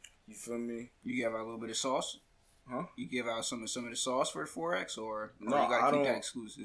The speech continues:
Speaker 1: no, I don't do it.
Speaker 2: Oh, yo,
Speaker 1: I'm
Speaker 2: you
Speaker 1: saying
Speaker 2: know.
Speaker 1: I fucks with the people,
Speaker 2: All
Speaker 1: like,
Speaker 2: right.
Speaker 1: I, I see
Speaker 2: Oh,
Speaker 1: the
Speaker 2: you, you
Speaker 1: hustle.
Speaker 2: just be around,
Speaker 1: Like, like,
Speaker 2: like,
Speaker 1: yeah, yeah,
Speaker 2: yeah,
Speaker 1: I
Speaker 2: okay.
Speaker 1: see the hustle type shit. Like, you feel me?
Speaker 2: Yeah.
Speaker 1: So, you gotta respect it. Like, they
Speaker 2: Yeah,
Speaker 1: just
Speaker 2: yeah.
Speaker 1: trading,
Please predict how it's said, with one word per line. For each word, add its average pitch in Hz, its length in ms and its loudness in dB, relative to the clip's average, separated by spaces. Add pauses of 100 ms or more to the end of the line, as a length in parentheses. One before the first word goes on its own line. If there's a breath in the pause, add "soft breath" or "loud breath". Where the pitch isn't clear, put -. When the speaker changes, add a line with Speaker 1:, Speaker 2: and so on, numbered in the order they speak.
Speaker 1:
no, 120 200 2
I 113 200 8
don't 139 160 4
do 170 200 6
it. 104 60 4
Speaker 2:
Oh, 131 280 6
yo, 120 280 2
Speaker 1:
I'm 120 120 4
Speaker 2:
you 117 40 2
Speaker 1:
saying 139 140 6
Speaker 2:
know. 107 140 6
Speaker 1:
I 107 160 2
fucks 123 160 0
with 117 80 -4
the 104 80 -6
people, - 320 -6
Speaker 2:
All 104 60 0
Speaker 1:
like, 101 120 0
Speaker 2:
right. 92 100 -2 (400)
Speaker 1:
I, 104 420 6
I - 40 4
see 123 160 10
Speaker 2:
Oh, - 20 10
Speaker 1:
the 135 40 12
Speaker 2:
you, 147 60 12
you 160 60 12
Speaker 1:
hustle. 165 240 12
Speaker 2:
just 170 140 6
be 160 140 10
around, 151 320 12
Speaker 1:
Like, 131 140 12
like, 123 100 10
Speaker 2:
like, 127 100 10
Speaker 1:
yeah, 151 100 10
yeah, 156 260 12
Speaker 2:
yeah, 120 40 12
Speaker 1:
I 117 120 10
Speaker 2:
okay. 120 80 4
Speaker 1:
see 117 140 4
the 127 140 12
hustle 127 420 4
type 92 220 -4
shit. - 320 -8 (480 soft breath)
Like, 98 160 -6
you 98 80 -12
feel 113 160 -8
me? 117 300 -6
Speaker 2:
Yeah. 101 260 -8
Speaker 1:
So, 95 220 0
you 120 160 4
gotta 123 180 10
respect 127 460 2
it. 78 100 -8
Like, 82 200 -2 (220)
they 107 100 -6
Speaker 2:
Yeah, 107 100 -4
Speaker 1:
just 120 180 2
Speaker 2:
yeah. 147 60 -2
Speaker 1:
trading, 127 480 0